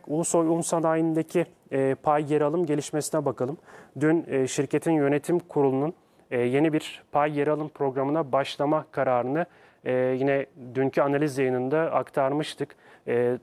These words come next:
maksimum beş milyon adet hisseyi piyasadan geri almayı planlıyor Ulusoy Un Sanayi ve bu kapsamda bugün, e, altı elli üç, altı elli dokuz fiyat bölgesinden iki yüz altmış bin adet hisseyi geri almış.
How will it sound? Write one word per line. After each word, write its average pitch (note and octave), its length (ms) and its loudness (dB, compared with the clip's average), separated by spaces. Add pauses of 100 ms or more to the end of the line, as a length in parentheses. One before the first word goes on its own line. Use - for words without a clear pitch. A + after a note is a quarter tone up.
(160)
maksimum D3 640 0
beş D#3+ 260 -2
milyon C#3+ 220 0
adet C3+ 360 -2
hisseyi D3+ 360 -2
piyasadan D3+ 540 0
geri C3 200 2
almayı D3 320 2
planlıyor A#2 560 -4 (320)
Ulusoy B2+ 400 -2
Un B2+ 140 -2
Sanayi A#2+ 460 0
ve C3+ 160 2
bu D#3+ 120 -4
kapsamda C3 640 0
bugün, C#3+ 300 0 (440)
e, B2+ 180 2
altı C3 360 2
elli D#3 220 0
üç, E3 140 -2
altı C#3+ 300 2
elli D#3 200 0
dokuz A#2 360 -4
fiyat D#3 340 0
bölgesinden D3 640 -2 (400)
iki D3+ 220 -6
yüz F3+ 120 -2
altmış F3+ 460 -2
bin D3 200 0
adet D#3 380 -2
hisseyi D#3+ 520 -2
geri C#3+ 240 2
almış. C3+ 440 -2